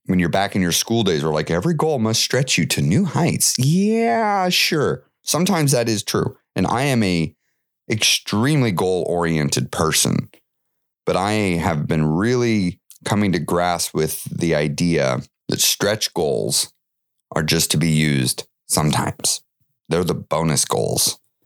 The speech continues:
You should have realistic and attainable goals on your weight loss journey. The last thing I want to talk about that was happening on my weight loss journey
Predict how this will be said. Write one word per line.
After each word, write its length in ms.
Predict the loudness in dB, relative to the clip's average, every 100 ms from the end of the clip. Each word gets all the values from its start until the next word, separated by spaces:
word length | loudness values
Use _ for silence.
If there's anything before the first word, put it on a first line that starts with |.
| _ _ _ _
You 140 | -2 0
should 320 | 2 0 0
have 300 | 0 0 0
realistic 760 | 0 2 2 0 0 -2 -4 -2
and 100 | -2
attainable 500 | 0 0 0 0 0
goals 460 | -2 -2 -2 -4 -8 _ -4
on 100 | 0
your 100 | 0
weight 180 | 0 -2
loss 160 | -4
journey. 320 | -2 0 0 -2 -16 -18 -4
The 140 | -2
last 360 | 0 0 0 0
thing 160 | 0 0
I 40 |
want 240 | 0 -2
to 40 | 0
talk 220 | -2 -2
about 400 | -2 0 -2 -6 _ _ _ _ -2
that 160 | 0
was 140 | 2 2
happening 680 | 0 0 0 2 2 0 0
on 140 | 0
my 140 | 2
weight 200 | 2 0
loss 240 | 0 0 0
journey 460 | 0 2 2 0